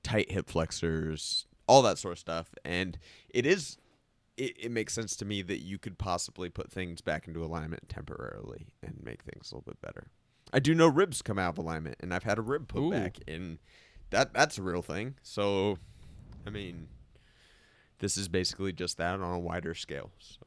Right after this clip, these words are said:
Speaker 1: shoulders get dislocated. They put those back. That's basically a chiropractic adjustment, right? I don't know.
Speaker 2: Sure.
Speaker 1: Bro science.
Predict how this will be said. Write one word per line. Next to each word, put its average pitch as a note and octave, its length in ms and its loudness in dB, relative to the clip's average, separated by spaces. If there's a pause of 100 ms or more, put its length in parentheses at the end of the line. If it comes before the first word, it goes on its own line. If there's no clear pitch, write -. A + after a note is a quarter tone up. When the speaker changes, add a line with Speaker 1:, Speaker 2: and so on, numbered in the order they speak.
(1160)
Speaker 1:
shoulders C3+ 440 2
get - 160 0
dislocated. D#2+ 680 -4
They - 100 -4
put - 300 0
those C3 260 0
back. E2+ 380 2
That's F2 180 0
basically F2 420 -2
a E2 60 -6
chiropractic F#2 600 -2
adjustment, F#2 600 -4
right? B2 240 0 (460)
I F#2 120 0
don't D2 100 -2
know. A#1+ 60 -6
Speaker 2:
Sure. D3 260 2 (1400)
Speaker 1:
Bro F#3+ 180 4
science. D#3+ 600 8